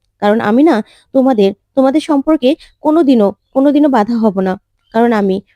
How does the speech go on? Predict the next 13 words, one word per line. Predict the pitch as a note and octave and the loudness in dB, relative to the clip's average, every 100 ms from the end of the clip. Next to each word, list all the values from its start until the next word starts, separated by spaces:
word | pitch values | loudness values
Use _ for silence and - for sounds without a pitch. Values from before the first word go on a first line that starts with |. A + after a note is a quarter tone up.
| - | 0
ওরকম | D4 D#4+ F4 | 0 2 2
মেয়েই | C4+ B3+ B3+ | 4 4 4
নই, | F#3+ F#3 - _ _ _ _ | 2 -2 -8 _ _ _ _
আর | G#3+ G#3+ | -2 0
আমি | G#3 F#3+ - _ - | 0 -2 -4 _ -4
যে | C#4 | -2
সম্পর্ক | D4+ C4 D4+ D#4+ | 0 0 0 0
থেকে | E4 E4+ C#4 | 0 0 0
বেরিয়ে | B3 A#3+ G#3 | 0 0 -2
এসেছি, | - - G#3 G#3 _ _ | -4 -4 -2 -2 _ _
সে | - B3+ | -6 -2
সম্পর্কের | C4 A#3 B3 B3 A#3+ | -2 -2 -4 -2 -2
মধ্যে | F#3+ F#3+ | -2 -2